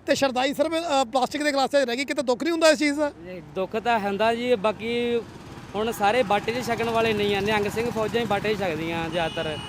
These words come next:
Speaker 1: ਅੱਛਾ ਜੀ।
Speaker 2: ਉਹੀ ਚਾਹਵਾਨ ਤੇ ਕਹਿੰਦੇ ਆ ਕਿ ਬਾਟੇ ਸਰਬ ਲੋਹ 'ਚ ਛਕਾਓ ਬਾਬਾ ਜੀ।
Speaker 1: ਜੀ।
Speaker 2: ਆਮ ਲੋਕ ਤਾਂ ਕਹਿੰਦੇ, "ਨਹੀਂ, ਤੁਸੀਂ ਗਲਾਸ ਹੀ ਦੇ ਦਿਓ ਬਾਬਾ ਜੀ, ਡਿਸਪੋਜ਼ਲ ਦੇ ਦਿਓ ਜੀ।"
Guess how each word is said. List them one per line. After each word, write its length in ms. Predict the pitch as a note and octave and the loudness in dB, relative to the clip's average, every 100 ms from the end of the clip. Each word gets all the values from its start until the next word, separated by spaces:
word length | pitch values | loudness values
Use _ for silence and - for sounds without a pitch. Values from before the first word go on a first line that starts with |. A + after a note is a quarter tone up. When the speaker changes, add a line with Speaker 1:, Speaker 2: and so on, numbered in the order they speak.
| - | -6
Speaker 1:
ਅੱਛਾ 220 | A3+ - | -4 0
ਜੀ। 80 | G#3 | 4
Speaker 2:
ਉਹੀ 80 | C4 | 4
ਚਾਹਵਾਨ 540 | - G#3+ A#3 A#3+ A#3+ | 4 4 4 2 0
ਤੇ 80 | A#3 | -2
ਕਹਿੰਦੇ 380 | A3 G#3+ A3 A#3+ | -2 0 2 4
ਆ 80 | A#3 | 4
ਕਿ 140 | A#3+ | 0
ਬਾਟੇ 360 | G3 G3+ G3+ A3 | 0 0 2 0
ਸਰਬ 240 | G3+ A3+ | -2 -2
ਲੋਹ 160 | G#3+ G#3+ | -2 -2
'ਚ 40 | |
ਛਕਾਓ 280 | F#3 F#3+ F3 | -4 -4 -2
ਬਾਬਾ 280 | F#3 E3 D#3 | -2 -2 -4
ਜੀ। 180 | E3+ D#3+ - - - | -4 -6 -8 -10 -8
Speaker 1:
ਜੀ। 220 | A#3 G#3 F3+ | -6 -6 -2
Speaker 2:
ਆਮ 280 | F#3+ G#3+ A3+ | 0 0 0
ਲੋਕ 220 | A#3 A#3 | 0 0
ਤਾਂ 100 | A#3+ | 0
ਕਹਿੰਦੇ, 280 | A3 A3 A#3 | -2 0 0
"ਨਹੀਂ, 240 | A3+ A#3 | 0 0
ਤੁਸੀਂ 140 | A3 F#3+ | -2 -2
ਗਲਾਸ 300 | G3 F#3 G3 | 2 2 0
ਹੀ 40 | - | -4
ਦੇ 120 | E3 | -4
ਦਿਓ 160 | D#3+ | -2
ਬਾਬਾ 240 | E3+ E3 F3 | -2 -2 -2
ਜੀ, 60 | |
ਡਿਸਪੋਜ਼ਲ 560 | F3 F#3+ - G3+ G#3+ G3 | -2 -4 -4 -2 0 0
ਦੇ 100 | D#3 | -2
ਦਿਓ 140 | D3 | -4
ਜੀ।" 180 | D#3+ D#3+ | -6 -8